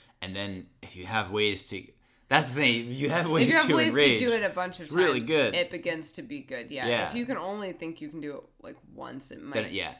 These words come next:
Speaker 1: Because I'll say that the pirate in the last set that had the, like, raid trigger of E T B, opponent sacrifices a
Speaker 2: <gasps>
Speaker 1: permanent,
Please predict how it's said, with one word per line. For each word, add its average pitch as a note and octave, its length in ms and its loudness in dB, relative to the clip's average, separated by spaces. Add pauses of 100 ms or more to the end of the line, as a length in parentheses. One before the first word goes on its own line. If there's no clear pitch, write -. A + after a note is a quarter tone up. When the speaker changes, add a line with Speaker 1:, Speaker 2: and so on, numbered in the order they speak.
(260)
Speaker 1:
Because B2+ 180 2
I'll A#2 80 2
say C3+ 180 0
that B2 180 -2
the G2 400 -4
pirate A2+ 540 -2 (540)
in F#2+ 160 -8
the G2 80 -6
last F#2 260 -6
set E2 220 -8
that F#2+ 100 -6
had F#2+ 160 -6
the, F#2+ 100 -6
like, F2+ 300 -6
raid G2+ 320 -4
trigger A2 340 -4
of - 220 -10
E G2+ 80 -12
T G#2 140 -10
B, G2 260 -8
opponent F#2 420 -10
sacrifices F#2 580 -10
a - 20 -18
Speaker 2:
<gasps> F#2 100 -14
Speaker 1:
permanent, G#2 300 -6